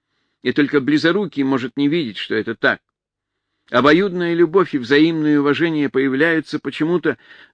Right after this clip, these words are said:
только тогда, когда улажена коммерческая основа дела.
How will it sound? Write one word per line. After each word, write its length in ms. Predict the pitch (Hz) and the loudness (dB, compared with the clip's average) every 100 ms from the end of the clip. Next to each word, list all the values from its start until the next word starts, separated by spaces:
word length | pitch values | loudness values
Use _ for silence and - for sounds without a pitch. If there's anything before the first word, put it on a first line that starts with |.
| _ | _
только 380 | 185 196 175 175 | 8 8 4 0
тогда, 380 | 165 151 185 | -2 2 2
когда 320 | 160 151 143 156 | 2 0 0 2
улажена 840 | 170 156 170 202 180 185 185 175 | 6 8 8 6 4 2 -2 -2
коммерческая 1080 | - 175 175 185 143 - 113 - - 113 110 | 0 2 4 4 2 -4 -12 -12 -4 -2 -2
основа 500 | - 123 143 127 113 | -2 0 0 0 -4
дела. 400 | 95 95 76 | -6 -8 -10